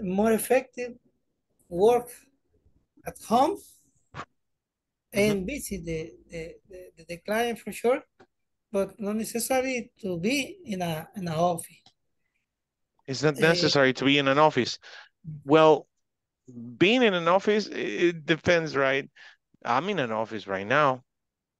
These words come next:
Speaker 1: Mm.
Speaker 2: I'm in my, inside my room. I, I actually killed, I killed the closet. There was a
Speaker 1: You,
Speaker 2: closet.
Speaker 1: you become, you become your, your, eh,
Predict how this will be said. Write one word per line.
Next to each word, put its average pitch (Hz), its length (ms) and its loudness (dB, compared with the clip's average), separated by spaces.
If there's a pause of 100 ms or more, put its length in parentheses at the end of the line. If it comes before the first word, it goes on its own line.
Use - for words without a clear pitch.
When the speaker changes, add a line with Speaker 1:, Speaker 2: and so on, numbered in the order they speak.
Speaker 1:
Mm. 180 80 -16
Speaker 2:
I'm 110 180 -6
in 110 180 -8
my, 107 340 -2 (160)
inside 160 420 2
my 143 140 4
room. 175 500 4 (400)
I, 123 360 4 (280)
I 139 100 2
actually 220 640 2 (800)
killed, 160 640 4 (140)
I 147 140 0
killed 196 720 2
the 147 80 0
closet. 170 720 0
There 160 140 0
was 180 180 0
a 147 80 -2
Speaker 1:
You, - 80 -20
Speaker 2:
closet. 160 500 0 (400)
Speaker 1:
you 226 120 0
become, 294 500 2
you 254 120 2
become 269 460 0
your, 214 380 4
your, 170 320 -6 (1900)
eh, 180 460 4